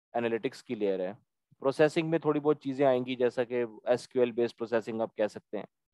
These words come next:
ठीक है। और यहाँ पर जो है ना, वो, अ, ए-, यहाँ पर आईओटी है और ये ingestion है। Ingestion का मतलब वही होता है, integration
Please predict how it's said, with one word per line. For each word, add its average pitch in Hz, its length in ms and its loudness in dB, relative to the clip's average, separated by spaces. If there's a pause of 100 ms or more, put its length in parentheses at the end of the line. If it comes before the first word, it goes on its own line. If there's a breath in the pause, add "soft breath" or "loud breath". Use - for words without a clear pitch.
(600)
ठीक 143 220 -6
है। 131 200 2 (800)
और 117 260 6 (380)
यहाँ 117 240 4
पर 143 180 2
जो 139 160 2
है 135 60 4
ना, 143 100 2
वो, 131 520 2 (300)
अ, - 140 -10 (680)
ए-, - 340 -6 (300)
यहाँ 123 300 4
पर 135 140 6
आईओटी 131 420 6
है 147 300 6
और 110 260 2 (540)
ये 151 100 4
ingestion 139 640 4
है। 196 280 4 (160)
Ingestion 135 420 2
का 147 80 2
मतलब 139 300 2
वही 139 160 0
होता 143 200 2
है, 127 140 2
integration 117 480 -2